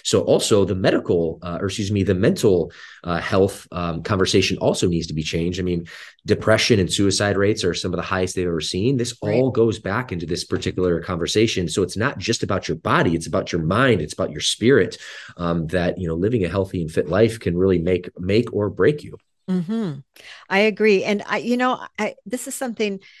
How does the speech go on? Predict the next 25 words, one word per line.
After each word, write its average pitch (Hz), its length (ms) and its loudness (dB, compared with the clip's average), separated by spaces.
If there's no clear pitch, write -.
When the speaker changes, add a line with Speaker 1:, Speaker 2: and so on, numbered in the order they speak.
Speaker 2:
uh, 185 360 0
I 208 120 2
don't 208 140 2
know 208 60 2
if 202 100 0
you 202 100 0
wanna 180 180 0
get 180 180 0
into 202 320 -2
or, 175 200 -2
or 180 140 -2
not, 160 320 -4
but 190 220 2
I've, 214 280 2
I've 240 180 0
talked 262 300 0
to 233 80 -4
many 208 420 0
people 196 540 -2
over 151 260 -6
the 160 140 -6
years 156 580 -6
who 156 400 -2
lost 180 420 0
weight, 165 540 -2